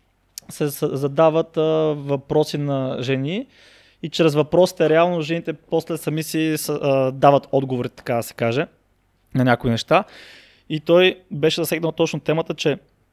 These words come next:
всъщност мъжете се диктуват от поведението на жените, а не обратното, жените от поведението на, на мъжете.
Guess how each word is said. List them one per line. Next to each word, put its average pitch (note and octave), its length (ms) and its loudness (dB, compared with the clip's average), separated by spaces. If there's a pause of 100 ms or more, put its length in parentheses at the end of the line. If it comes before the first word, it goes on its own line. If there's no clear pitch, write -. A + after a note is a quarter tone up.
(500)
всъщност F3+ 540 -6 (640)
мъжете C#3 500 0
се E3 120 -6
диктуват D3 480 -6
от - 140 -20
поведението C#3 640 -2
на C3 100 -4
жените, A#2+ 340 -6 (920)
а B2 100 -6
не A#2+ 100 -4
обратното, A#2+ 500 -2
жените A2+ 320 -6
от A2 120 -8
поведението A2 500 -4
на, A2 340 -6
на A2+ 160 -6
мъжете. A2 440 -4